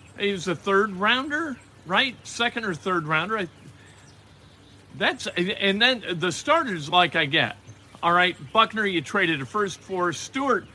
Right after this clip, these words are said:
was a later round guy, a fourth round guy. Uh, Ngakoue, you traded an early second round guy for, and Kwity Paye you took in the first round. So your four, you've, you've really kind of,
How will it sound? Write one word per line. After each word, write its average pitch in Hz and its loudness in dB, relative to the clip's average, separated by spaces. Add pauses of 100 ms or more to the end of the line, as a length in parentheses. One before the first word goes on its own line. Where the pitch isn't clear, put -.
(340)
was 175 -2
a 180 -2
later 214 2
round 156 2
guy, 151 2
a 156 2
fourth 208 -4
round 147 -2
guy. 135 2 (640)
Uh, 170 6
Ngakoue, 156 0 (380)
you 165 -6
traded 185 0 (320)
an 170 0 (140)
early 220 2
second 196 -2
round 151 -2
guy 156 2
for, 226 2
and 175 0
Kwity 214 -4
Paye 170 2
you 165 4
took 175 -4
in 165 -6
the 135 -6
first 139 -6
round. 160 0 (440)
So - 0
your 202 2
four, 190 2 (100)
you've, 185 -2 (100)
you've 170 -6
really 226 4
kind 180 0
of, 143 -2